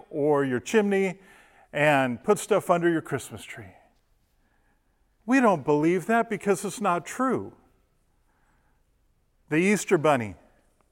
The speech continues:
and so forth and so on. See, to say we believe whatever we want to believe, it's all good,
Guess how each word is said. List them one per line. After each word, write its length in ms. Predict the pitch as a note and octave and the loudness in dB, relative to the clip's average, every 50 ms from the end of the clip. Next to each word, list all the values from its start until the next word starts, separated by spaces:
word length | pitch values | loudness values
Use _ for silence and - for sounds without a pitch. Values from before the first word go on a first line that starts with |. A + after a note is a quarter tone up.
| _ _ _ _ _ _ _ _ _ _ _ _ _ _ _ _ _ _ | _ _ _ _ _ _ _ _ _ _ _ _ _ _ _ _ _ _
and 160 | C3+ B2+ C3+ | -6 -6 -6
so 240 | - - - E3+ E3 | -4 0 2 2 2
forth 320 | - - E3 D#3 D3 D3 - | 2 0 0 0 0 -2 -4
and 140 | D3 C3 | -6 -8
so 260 | - - - D#3 D3 C3+ | -6 -4 -4 -2 -2 -2
on. 220 | A#2 G2 F#2+ F2+ - _ _ _ _ _ _ _ _ _ _ _ _ _ _ _ _ _ _ _ _ _ _ _ _ _ _ _ _ _ _ _ _ _ _ _ _ _ _ _ _ _ _ _ _ _ _ _ _ _ _ _ _ _ | -4 -6 -8 -14 -18 _ _ _ _ _ _ _ _ _ _ _ _ _ _ _ _ _ _ _ _ _ _ _ _ _ _ _ _ _ _ _ _ _ _ _ _ _ _ _ _ _ _ _ _ _ _ _ _ _ _ _ _ _
See, 320 | - - A#3+ A#3 G#3 E3 - _ | -2 0 0 0 0 -2 -6 _
to 140 | - G3+ F#3+ | -2 0 0
say 540 | - - - - B3 A#3+ A#3 A3+ G3+ F#3 - - _ _ _ _ _ _ _ _ _ _ | 0 2 4 6 6 6 6 4 0 -6 -10 -18 _ _ _ _ _ _ _ _ _ _
we 180 | F#3+ F#3 G3 G#3+ | -2 0 2 2
believe 500 | F3 D#3+ F#3+ F#3+ G3+ A#3 B3+ C4+ A3+ F#3+ | 2 2 2 2 2 2 0 0 2 2
whatever 300 | G#3 G#3 G#3+ G3 F3+ F#3+ | 4 4 4 2 2 0
we 140 | F3+ F#3+ F#3 | 0 2 2
want 260 | E3+ E3 F#3 F#3+ F3+ | 4 4 4 4 2
to 60 | E3+ | 0
believe, 400 | C#3 D#3+ E3 F3 G3 G3+ F#3 D3 | 0 0 0 2 2 0 0 -2
it's 160 | D3 - - | -2 2 4
all 180 | F3+ E3+ D#3+ D#3 | 6 6 6 4
good, 560 | C#3+ C3+ E3 G3+ G#3+ G3 C3+ A#2 A2+ G#2+ G2 | 2 0 2 4 4 4 4 2 -2 -6 -12